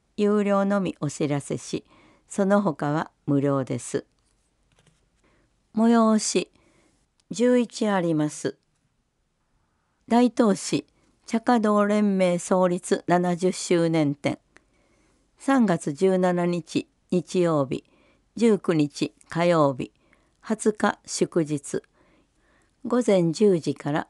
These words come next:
午後四時まで。ただし、最終日は午後二時まで。場所は総合文化センター。内容、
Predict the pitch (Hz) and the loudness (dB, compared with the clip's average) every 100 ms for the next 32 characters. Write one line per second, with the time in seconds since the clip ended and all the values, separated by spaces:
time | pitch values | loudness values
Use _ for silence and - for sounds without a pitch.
0 | _ - 202 190 156 165 165 143 131 - | _ -12 -4 -2 0 0 -2 -6 -6 -8
1 | - _ _ _ _ _ _ _ _ - | -14 _ _ _ _ _ _ _ _ -4
2 | 247 214 180 - - - - 214 220 - | 0 0 -2 -4 -6 -8 -2 0 0 0
3 | 226 180 160 160 - _ - - 185 151 | 0 2 0 -2 -2 _ -8 -4 -2 0
4 | 156 156 147 135 139 - _ _ _ _ | 2 0 -2 -6 -6 -12 _ _ _ _
5 | _ _ _ _ _ _ _ _ _ _ | _ _ _ _ _ _ _ _ _ _
6 | - 226 240 226 220 220 - _ - - | -2 -2 2 2 2 0 -4 _ -8 -2
7 | 233 226 220 220 190 190 170 175 - 175 | 0 0 0 0 0 -2 -2 -2 -2 -2
8 | 160 - 143 - _ _ _ _ _ _ | -2 -4 -6 -8 _ _ _ _ _ _
9 | _ _ 220 220 214 214 202 233 | _ _ -2 0 2 2 0 -4